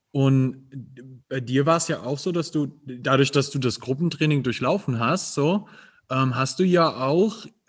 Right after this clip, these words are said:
ähm, eigentlich eine komplette Basis aufgebaut bekommen, das, was damit anfing, dass du Klimmzüge lernen musstest, deine Dips ausgebaut hast, so. Also gut,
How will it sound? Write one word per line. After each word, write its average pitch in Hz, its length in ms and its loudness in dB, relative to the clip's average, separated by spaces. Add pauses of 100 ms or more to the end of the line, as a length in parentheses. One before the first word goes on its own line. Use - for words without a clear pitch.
ähm, 139 280 -10
eigentlich 170 340 0
eine 160 120 2
komplette 190 420 0
Basis 131 440 0
aufgebaut 113 560 -6
bekommen, 120 380 -4
das, 113 260 -6
was 117 160 -4
damit 117 220 0
anfing, 143 320 0
dass 123 140 -2
du 117 80 -4
Klimmzüge 185 460 2
lernen 143 280 2
musstest, 131 680 -2
deine 123 160 0
Dips 165 240 -2
ausgebaut 131 680 -2
hast, 120 400 -4
so. 120 160 -4
Also 113 160 -4
gut, 127 160 -4